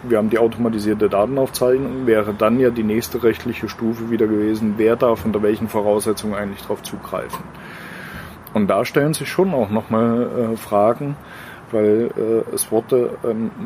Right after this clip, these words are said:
sogenannter Kurzzeitspeicher, äh, installiert, der kein anderer Speicher als der Langzeitspeicher ist, aber technologisch so eingerichtet, dass auf, äh, automatisiert und auch manuell aufgezeichnete Telefonate in einen Zeitraum X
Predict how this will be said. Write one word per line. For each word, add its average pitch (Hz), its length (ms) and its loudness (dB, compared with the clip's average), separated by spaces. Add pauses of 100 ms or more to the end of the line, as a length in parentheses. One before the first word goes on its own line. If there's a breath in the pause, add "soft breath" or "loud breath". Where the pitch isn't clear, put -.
sogenannter 107 480 -2
Kurzzeitspeicher, 113 1120 0 (280)
äh, 110 180 -2
installiert, 110 840 -2
der 113 140 2
kein 104 260 0
anderer 113 400 2
Speicher 107 340 0
als 98 120 0
der 95 100 -4
Langzeitspeicher 120 800 0
ist, 135 260 2
aber 107 280 2 (180)
technologisch 110 680 -2
so 117 180 4
eingerichtet, 117 720 0 (600 loud breath)
dass - 360 0
auf, 107 480 0
äh, 113 260 2 (420)
automatisiert 123 960 0
und 127 120 0
auch 110 180 -4
manuell 143 680 -2
aufgezeichnete 123 920 0
Telefonate 113 800 0
in 123 260 -2
einen 110 240 0
Zeitraum 110 640 -2
X - 400 -4